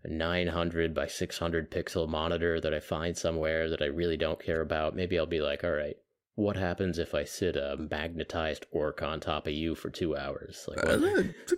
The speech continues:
Speaker 2: good question. I mean, uh, I suppose it depends on, on
Speaker 1: It's probably not great,
Speaker 2: Well,
Speaker 1: but,
Speaker 2: but, but,
Speaker 1: you know.
Speaker 2: like, liquid crystal display, like, it's not, not magnetic, right? Like
Speaker 1: Yeah, I mean, electronics and magnets are, are
Speaker 2: It's
Speaker 1: often
Speaker 2: usually
Speaker 1: not great.
Speaker 2: Yeah, I don't know.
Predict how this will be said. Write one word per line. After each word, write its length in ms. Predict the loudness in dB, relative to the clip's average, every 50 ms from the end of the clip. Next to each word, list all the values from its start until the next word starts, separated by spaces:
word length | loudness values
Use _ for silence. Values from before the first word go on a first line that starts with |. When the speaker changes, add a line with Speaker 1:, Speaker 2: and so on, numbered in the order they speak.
| -2 _ 2
Speaker 2:
good 220 | 2 2 2 2
question. 500 | 2 4 6 6 6 6 6 4 4 4 6
I 100 | 6 8
mean, 220 | 8 8 8 6 4
uh, 300 | 4 6 8 8 8 8 8 8
I 40 |
suppose 300 | 6 8 8 8 8 8
it 80 | 8 6
depends 400 | 4 4 6 6 6 8 8 8
on, 240 | 8 8 6 4 4
on 500 | 2 4 4 4 4 4 4 2 0 -2 _ _ _ _ _ _ _
Speaker 1:
It's 80 | -20 -8
probably 260 | 0 2 2 4 4
not 200 | 4 2 2 0
great, 440 | 0 2 4 4 6 6 6 6 6
Speaker 2:
Well, 120 | 6 8
Speaker 1:
but, 60 | 10 10
Speaker 2:
but, 260 | 10 10 8 6 6
but, 60 | 6
Speaker 1:
you 40 | 6
know. 60 | 8
Speaker 2:
like, 200 | 8 8 8 8
liquid 460 | 6 6 6 6 8 6 6 6 6 4
crystal 640 | 4 4 4 4 4 6 6 6 8 8 6 4 2 0 -2 0
display, 380 | 0 0 0 0 2 4 4 6
like, 220 | 6 6 6 6
it's 340 | 6 4 4 2 2 2 4
not, 300 | 6 6 6 6 4 0 -8 _ _ _ _ _ _ -6
not 140 | -6 -6 -4 0
magnetic, 680 | 0 2 2 2 2 4 4 6 6 4 2 2 2
right? 360 | 2 4 6 6 6 6 4 0 -4 -2
Like 200 | 2 2 2 2 0 _ _ -16 -8 -6
Speaker 1:
Yeah, 360 | -4 -4 -2 -2 -2 -4 -4 -6 -8 -6
I 80 | -4 -2
mean, 180 | 0 2 2
electronics 680 | 2 0 0 -2 -4 -4 -2 0 0 0 -2 -4 -2 -2
and 100 | -2 0
magnets 560 | 0 0 2 2 2 2 2 0 0 -2 -2
are, 280 | 0 0 0 0 0 4
are 60 | 6 6
Speaker 2:
It's 140 | 6 6
Speaker 1:
often 80 | 6 4
Speaker 2:
usually 320 | 4 6 6 6 6 6
Speaker 1:
not 120 | 4 2 0
great. 240 | 0 2 4 6 6
Speaker 2:
Yeah, 300 | 6 6 6 6 4 2 -2 _ _ _ _ _ _ _ -2 2
I 60 | 4
don't 200 | 4 4 2 0
know. 140 | -4 -4 -4